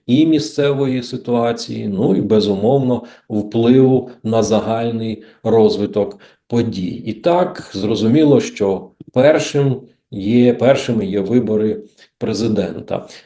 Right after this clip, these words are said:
А в даному випадку ми будемо розпоряджатися підтвердженими даними. Це не, а, екзит-поли, це не,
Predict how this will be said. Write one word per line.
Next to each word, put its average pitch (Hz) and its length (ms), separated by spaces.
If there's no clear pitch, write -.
А 104 340
в 95 100
даному 156 380
випадку 156 840
ми 113 300
будемо 107 320
розпоряджатися 110 1000
підтвердженими 95 1400
даними. 92 600
Це 104 380
не, 101 440
а, 95 400
екзит-поли, 139 760
це 139 340
не, 110 520